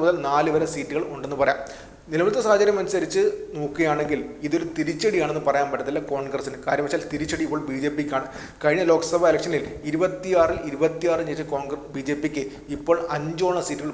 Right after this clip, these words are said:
പോവുകയാണ്. മാത്രമല്ല, ഒരു സീറ്റ് പോലും ഇല്ലാതിരുന്ന കോൺഗ്രസിന് മൂന്ന് മുതൽ നാല് വരെ സീറ്റുകൾ കിട്ടാനുള്ള സാധ്യതയാണ് പറയുന്നത്. എന്ന് വെച്ചാൽ, ബി ജെ പിക്ക് അനുകൂലമായ തരംഗമല്ല, കോൺഗ്രസിനും എന്തൊക്കെയോ ഒരു സാധ്യതയുണ്ട്.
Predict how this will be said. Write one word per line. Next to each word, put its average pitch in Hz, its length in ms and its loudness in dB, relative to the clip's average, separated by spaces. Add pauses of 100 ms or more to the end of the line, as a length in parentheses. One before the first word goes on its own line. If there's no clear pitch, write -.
പോവുകയാണ്. 143 360 -2 (100)
മാത്രമല്ല, 147 360 -2 (100)
ഒരു 160 180 2
സീറ്റ് 165 280 -2
പോലും 156 280 2
ഇല്ലാതിരുന്ന 143 440 2
കോൺഗ്രസിന് 139 460 -6 (360)
മൂന്ന് 208 320 6
മുതൽ 175 160 4 (100)
നാല് 151 220 2
വരെ 156 160 0
സീറ്റുകൾ 156 300 -2
കിട്ടാനുള്ള 156 420 2 (160)
സാധ്യതയാണ് 143 680 0 (100)
പറയുന്നത്. 131 240 0
എന്ന് 151 120 -2
വെച്ചാൽ, 185 220 0 (340)
ബി 147 100 0 (100)
ജെ 170 160 2
പിക്ക് 185 220 0
അനുകൂലമായ 151 460 2 (120)
തരംഗമല്ല, 143 500 0 (140)
കോൺഗ്രസിനും 143 580 -4
എന്തൊക്കെയോ 139 420 -2
ഒരു 156 160 -2
സാധ്യതയുണ്ട്. 139 640 -2